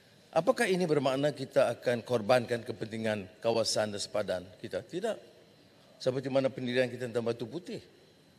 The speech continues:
Kita tidak tolak ansur sama sekali. Dan, dan, dan kabinet sekarang, walaupun keputusan dibuat oleh yang lalu, kita bantah keras keputusan yang lama. Yang tak betul.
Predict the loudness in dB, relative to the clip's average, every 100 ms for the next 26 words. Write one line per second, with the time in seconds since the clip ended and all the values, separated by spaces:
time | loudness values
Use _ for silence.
0 | -20 _ -8 -6 -4 -4 -2 -2 0 -2
1 | -2 -4 -6 -2 -4 -4 -14 -20 -20 -20
2 | _ -20 -20 -6 2 2 0 2 2 4
3 | 2 2 2 -4 -6 -4 -2 0 -2 -4
4 | 0 2 2 -2 -8 -20 -20 -20 -2 0
5 | 0 -2 -10 -10 -6 0 2 2 2 2
6 | 2 -4 -4 -2 -2 -2 -10 -16 -20 -20
7 | _ -12 -2 -2 -2 0 2 2 -4 -4
8 | -8 -2 0 0 -2 -6 -18 -20 -20 -16
9 | -10 -6 -2 0 2 2 0 -2 -8 -16
10 | -12 -8 -4 -4 -2 -6